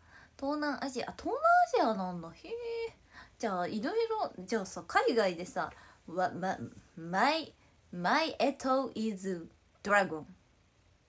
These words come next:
言ったら通じるんか。通じるんか。しかもちゃんと一緒なのかな、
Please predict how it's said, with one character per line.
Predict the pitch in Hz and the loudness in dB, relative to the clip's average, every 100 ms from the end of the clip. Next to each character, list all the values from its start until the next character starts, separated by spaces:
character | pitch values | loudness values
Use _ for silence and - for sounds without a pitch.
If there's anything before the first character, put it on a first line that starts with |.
| _ _ _ _ - | _ _ _ _ -18
言 | 165 | -10
っ | |
た | 175 | -8
ら | |
通 | 170 180 | -8 -10
じ | 170 190 | -8 -10
る | 185 | -10
ん | |
か。 | 180 - - - - _ - - - - - - - | -14 -20 -20 -20 -20 _ -20 -20 -20 -20 -20 -20 -14
通 | - 220 | -8 -4
じ | 285 | -2
る | 370 | -2
ん | 294 | -4
か。 | - - - _ _ - _ - _ _ _ _ _ _ _ _ _ _ _ _ _ _ _ _ _ | -6 -12 -20 _ _ -20 _ -20 _ _ _ _ _ _ _ _ _ _ _ _ _ _ _ _ _
し | - - | -18 -12
か | 330 | -4
も | 247 | -4
ち | - | -4
ゃ | 247 | -4
ん | 254 | -4
と | 262 | -4
一 | 233 | -8
緒 | - | -6
な | 277 | -6
の | 247 196 | -6 -8
か | - | -14
な、 | - | -16